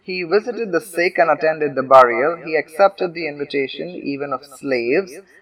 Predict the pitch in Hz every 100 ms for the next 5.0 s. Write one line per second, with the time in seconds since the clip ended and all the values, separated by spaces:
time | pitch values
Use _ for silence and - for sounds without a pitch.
0 | _ 147 151 170 208 180 165 160 156 160
1 | 156 156 139 139 160 156 165 147 165 185
2 | 180 185 156 135 135 - - 139 - 156
3 | 156 147 156 151 - - 143 143 156 175
4 | 180 156 - 170 156 139 127 170 -